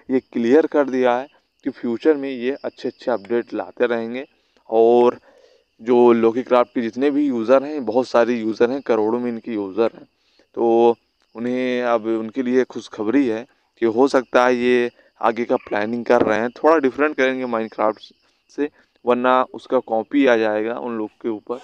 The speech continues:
कि आप copy कर रहे हैं। तो guys, आप लोग कितने excited हैं, मुझे बताइएगा ज़रूर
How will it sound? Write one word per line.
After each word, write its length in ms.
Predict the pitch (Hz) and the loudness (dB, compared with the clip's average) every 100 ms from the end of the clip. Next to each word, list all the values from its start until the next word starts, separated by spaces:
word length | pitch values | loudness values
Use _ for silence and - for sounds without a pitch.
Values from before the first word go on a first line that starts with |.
| _ - - - | _ -20 -20 -8
कि 60 | |
आप 220 | 110 110 - | -6 -6 -8
copy 300 | 113 - 131 | -10 -6 -4
कर 160 | 120 | -4
रहे 220 | 107 107 107 | -4 -8 -10
हैं। 120 | 135 _ _ _ _ - | -14 _ _ _ _ -8
तो 220 | 117 113 | -2 -2
guys, 540 | 110 113 117 120 107 - _ _ _ | 0 2 2 0 -6 -14 _ _ _
आप 200 | 113 110 | -4 0
लोग 120 | 127 131 _ - | -2 -2 _ -20
कितने 300 | - 151 156 | -14 -8 -6
excited 680 | - - 107 107 - 151 | -8 -4 -2 -2 0 0
हैं, 80 | 147 | 0
मुझे 200 | 139 135 | -4 -2
बताइएगा 580 | 113 - 104 117 127 117 | -4 -2 0 2 4 2
ज़रूर 340 | 104 - 117 | 2 0 -4